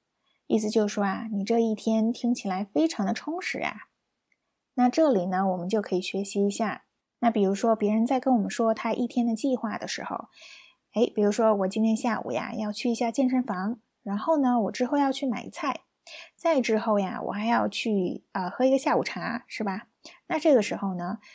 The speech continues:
呃，当别人跟你说了一堆计划以后，你怎么回应呢？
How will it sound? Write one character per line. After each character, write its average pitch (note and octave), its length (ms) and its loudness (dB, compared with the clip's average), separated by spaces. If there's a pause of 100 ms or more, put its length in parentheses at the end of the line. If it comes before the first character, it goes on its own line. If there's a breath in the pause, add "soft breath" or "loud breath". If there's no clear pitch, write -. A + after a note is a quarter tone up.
(160 loud breath)
呃， F3+ 220 -2
当 A#3+ 240 2
别 G#3 160 2
人 A3+ 120 2
跟 B3+ 140 4
你 F#3+ 80 -4
说 A3 240 -2
了 A3 80 0
一 B3+ 140 -2
堆 B3 220 2
计 C4 200 2
划 G#3 200 -4
以 - 120 -12
后， - 380 -4 (100)
你 A3+ 140 0
怎 A#3 120 0
么 F#3+ 60 0
回 E3 180 -4
应 C#4+ 260 0
呢？ G#3 220 -2